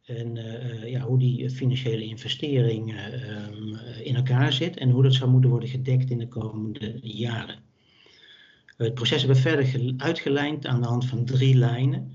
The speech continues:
Inhoudelijke lijn, eh, continu afstemming met de ontwikkelaars en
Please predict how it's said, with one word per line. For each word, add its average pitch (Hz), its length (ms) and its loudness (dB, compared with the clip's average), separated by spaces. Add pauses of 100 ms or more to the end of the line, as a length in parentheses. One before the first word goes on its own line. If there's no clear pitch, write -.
Inhoudelijke 135 580 -4
lijn, 135 480 0 (520)
eh, 117 280 -4 (120)
continu 135 440 2
afstemming 127 600 2
met 110 220 -8
de 107 160 -10
ontwikkelaars 131 840 4 (460)
en 175 480 -2